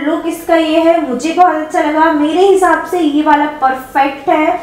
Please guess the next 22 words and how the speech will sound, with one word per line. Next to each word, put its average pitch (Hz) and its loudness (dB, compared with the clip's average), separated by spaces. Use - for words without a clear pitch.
लाइनिंग 277 0
आपको 269 0
अलग 277 0
से 320 -6
सिलवाना 277 -2
पड़ेगी, 302 -2
ग्रीन, 302 0
लाइट 240 0
ग्रीन 302 2
कलर 269 0
की 330 0
लाइनिंग 269 0
सिलवाना 285 -2
तो 403 -2
बहुत 320 2
अच्छा 247 -4
लगेगा। 190 -4
अब 254 -2
मुझे 262 0
अच्छा 415 2
लगा 359 0
है, 381 2